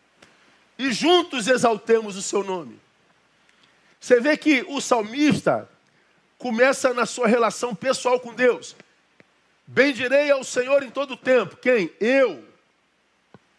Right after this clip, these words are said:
"O seu louvor estará continuamente na minha boca." A boca de quem? Minha.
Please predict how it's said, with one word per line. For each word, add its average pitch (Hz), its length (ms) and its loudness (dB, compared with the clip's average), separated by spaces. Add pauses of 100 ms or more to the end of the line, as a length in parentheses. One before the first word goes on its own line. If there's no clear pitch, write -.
(680)
"O 196 80 -6
seu 277 200 -2
louvor 269 300 4
estará 262 320 0
continuamente 247 640 -6
na 240 140 0
minha 262 160 0
boca." 240 320 0
A - 20 -2
boca 240 240 0
de 202 100 -6
quem? 262 320 0
Minha. 214 580 -2